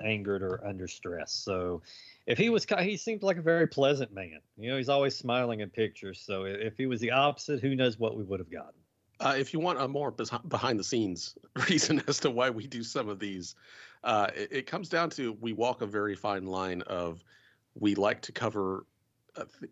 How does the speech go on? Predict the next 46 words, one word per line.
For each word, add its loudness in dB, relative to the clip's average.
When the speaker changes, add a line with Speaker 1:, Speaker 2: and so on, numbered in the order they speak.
Speaker 2:
games 2
that 0
no 4
one 2
else 0
has, -4
re-, -2
you 2
know, 0
a 2
lot 4
of 0
people -4
don't -2
play. 0
And 4
then 4
we 4
also, 0
you -4
know, 0
I 0
occasionally 4
like 4
to 0
cover -2
games 2
that 4
a 4
lot 2
of -6
people -12
have -6
played. -10
Speaker 1:
Mm-hmm. -6
Speaker 2:
And 4
there's 4
a, 6
there's -2
a 0
good 2
amount 2
of, -4
you -4
know, -2
the, -2